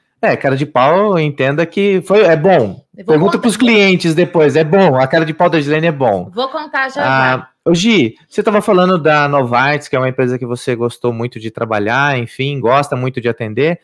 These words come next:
Speaker 1: e tem uma pergunta próxima a isso. Quais são as empresas que você já atendeu?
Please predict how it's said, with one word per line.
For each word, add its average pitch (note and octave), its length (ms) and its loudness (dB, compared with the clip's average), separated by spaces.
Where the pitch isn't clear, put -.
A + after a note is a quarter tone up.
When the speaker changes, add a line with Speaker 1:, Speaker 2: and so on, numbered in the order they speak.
Speaker 1:
e D#3+ 520 -2
tem G3 100 0
uma G#3+ 140 -2
pergunta G#3 480 0
próxima G3+ 500 0
a F#3+ 60 2
isso. C3+ 360 0
Quais F3+ 300 0
são A3+ 140 2
as G#3 80 2
empresas G3+ 720 0
que - 120 -8
você D3 480 0
já C3+ 180 0
atendeu? B2+ 800 0